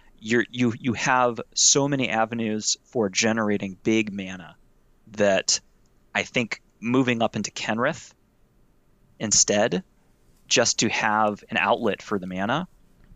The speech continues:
to increase your, you know, your percentage for being able to have s-, some, you know, game should you somehow, you know, either get disrupted or whatever. Um, I, I, I think that that's gonna be a profitable direction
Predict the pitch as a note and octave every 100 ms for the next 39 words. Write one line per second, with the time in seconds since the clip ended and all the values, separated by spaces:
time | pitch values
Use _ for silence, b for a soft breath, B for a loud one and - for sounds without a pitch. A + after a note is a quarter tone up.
0 | - A2 G#2 G2+ - G2 - C3 A#2 -
1 | - - - _ - A2 G2+ F#2 F2+ F#2
2 | - G#2+ F#2 F#2+ - - - A#2 G2+ -
3 | G#2 A2 G#2 F#2+ F2+ E2+ A#2 A2 - -
4 | b b b _ - - - C3+ A#2 A2
5 | - G#2 F#2+ F#2+ - _ _ - A2 B2
6 | A2+ G#2 G2+ - _ _ - - B2 G#2
7 | G2+ G2 F#2+ A2+ _ _ - - A2 G2
8 | F#2 _ A2 F#2 E2 G2 G2 G2 F#2+ -
9 | G2+ - F2 D#2+ F2 G2+ F2 D#2 b b
10 | b b - - F2+ E2+ E2 _ _ _
11 | _ _ - - G#2+ - G2+ - A#2 G2
12 | G#2 G2+ - - - G#2+ G2 F#2+ - -
13 | G#2+ - F#2+ F2 F2 F2 - D2+ D#2